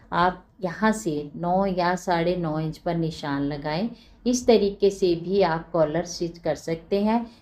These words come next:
लेकिन मैं simple गले को stitch करने के बाद इस collar को लगा रही हूँ। यहाँ पर आप सवा पाँच इंच पर निशान लगाएं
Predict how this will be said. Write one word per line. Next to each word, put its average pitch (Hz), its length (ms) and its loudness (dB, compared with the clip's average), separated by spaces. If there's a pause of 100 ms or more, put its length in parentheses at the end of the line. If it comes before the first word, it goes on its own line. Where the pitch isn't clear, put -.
(140)
लेकिन 226 280 4
मैं 240 180 4
simple 208 540 0
गले 175 240 4
को 190 200 0
stitch 233 340 -4
करने 165 380 -2
के 190 180 0
बाद 160 320 0
इस 175 160 -6
collar 151 380 0
को 214 180 -6
लगा 190 340 0
रही 139 160 -4
हूँ। 139 200 -6 (380)
यहाँ 185 320 0
पर 202 140 6
आप 180 220 4
सवा 185 400 2
पाँच 165 340 -4
इंच 175 180 -6
पर 175 200 -2
निशान 160 480 -2
लगाएं 175 360 -2